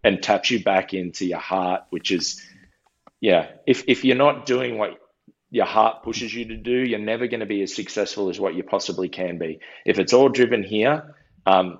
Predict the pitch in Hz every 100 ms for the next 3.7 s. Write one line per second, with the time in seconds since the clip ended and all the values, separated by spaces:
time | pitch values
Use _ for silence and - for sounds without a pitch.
0 | - 123 139 135 123 117 120 113 107 107
1 | 101 95 92 - 101 95 - 92 82 85
2 | - - - _ _ _ - 104 - 120
3 | 135 127 113 120 147 151 -